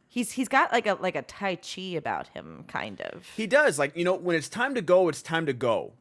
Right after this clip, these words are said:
Speaker 2: And he's about that go life. But when it's time to mourn, like, it's time to settle down and be calm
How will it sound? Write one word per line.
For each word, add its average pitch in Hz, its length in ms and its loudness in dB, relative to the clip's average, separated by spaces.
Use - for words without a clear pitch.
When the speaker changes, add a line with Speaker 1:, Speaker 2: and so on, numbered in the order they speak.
Speaker 2:
And 127 160 -6
he's 170 240 -4
about 143 340 2
that 127 240 2
go 120 140 0
life. 101 500 -4
But 208 300 2
when 156 160 -4
it's 165 140 -4
time 175 300 -4
to 208 120 -4
mourn, 143 600 -2
like, 131 260 -2
it's 143 220 -6
time 156 280 -6
to 175 220 -10
settle 160 360 -4
down 147 240 -2
and 113 120 -6
be 135 140 -12
calm 139 560 -4